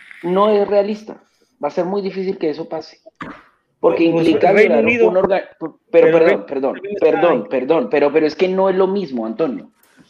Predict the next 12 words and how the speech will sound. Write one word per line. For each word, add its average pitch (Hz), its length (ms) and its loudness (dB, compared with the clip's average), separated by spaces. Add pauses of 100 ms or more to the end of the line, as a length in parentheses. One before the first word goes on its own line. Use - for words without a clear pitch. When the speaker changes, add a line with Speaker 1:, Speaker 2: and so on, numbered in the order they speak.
Speaker 1:
y 135 160 2
ahí, 139 360 4
y 151 120 0
ahí 139 180 4
hay 151 160 0
que, 175 160 -4
por 139 160 -4
eso 151 140 -4
hablo 160 160 -2
yo 160 140 -4
del 156 100 0
realismo. 117 560 -4